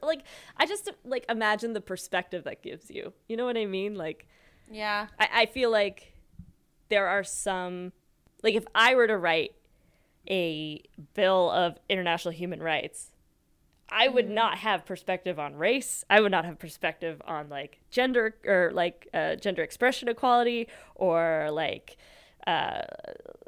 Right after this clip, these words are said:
Speaker 1: like, queer rights, like, all of those things, I would be so, like, blind to. And I feel like
Speaker 2: Mm-hmm.
Speaker 1: for the time,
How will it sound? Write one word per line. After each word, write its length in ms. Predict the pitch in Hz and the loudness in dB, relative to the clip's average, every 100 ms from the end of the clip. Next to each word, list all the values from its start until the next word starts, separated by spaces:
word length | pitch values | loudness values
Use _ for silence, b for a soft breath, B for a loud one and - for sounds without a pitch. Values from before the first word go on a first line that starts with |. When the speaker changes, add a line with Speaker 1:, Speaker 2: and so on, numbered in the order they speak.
| - | -8
Speaker 1:
like, 220 | - - | -6 -6
queer 380 | - 302 294 262 | -6 2 6 6
rights, 340 | 233 226 214 | 6 4 4
like, 160 | 202 185 - | 0 2 8
all 200 | 247 269 | 10 10
of 100 | 226 | 6
those 180 | 220 | 0
things, 380 | - 208 175 165 | 2 2 2 -2
I 160 | - 190 | 0 2
would 120 | 196 | 2
be 100 | 190 | -2
so, 560 | - 196 190 190 185 175 | -4 2 4 4 2 0
like, 400 | 180 156 - _ _ _ _ _ _ _ _ - | -2 -2 -6 _ _ _ _ _ _ _ _ -4
blind 560 | 196 202 220 226 214 | 0 2 2 0 -2
to. 180 | - - - - _ b b | -8 -12 -12 -14 _ b b
And 100 | 180 | -8
I 60 | 175 | -6
feel 260 | 185 196 | -2 0
like 260 | 185 170 202 | 2 0 -2
Speaker 2:
Mm-hmm. 140 | 233 226 - - | -8 -20 -20 -6
Speaker 1:
for 240 | 208 214 208 | 4 6 6
the 100 | 170 | 2
time, 800 | - - 208 202 156 - 156 | -6 -2 2 2 0 -4 -12